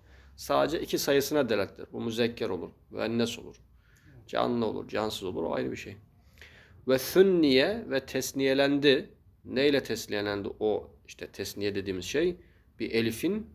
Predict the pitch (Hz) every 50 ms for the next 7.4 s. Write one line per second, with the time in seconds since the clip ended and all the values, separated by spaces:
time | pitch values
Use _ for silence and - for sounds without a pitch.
0 | - - - 110 110 117 127 - - 110 101 - - 95 - - 95 92 92 92
1 | 92 95 95 - - 104 107 120 117 113 113 113 117 113 113 139 175 175 165 -
2 | - - - - - - - 110 110 104 95 92 - - 107 117 117 - 123 113
3 | 104 95 92 95 113 131 123 117 110 123 160 190 - - - - - - - -
4 | - - 123 120 110 107 - 123 110 107 110 - - 139 117 110 127 131 127 -
5 | - - 92 95 - - - - - - - - 123 127 135 135 - - 123 135
6 | 147 - - 127 123 123 123 123 127 127 123 123 160 180 170 - 127 127 127 -
7 | - 127 120 110 95 80 - -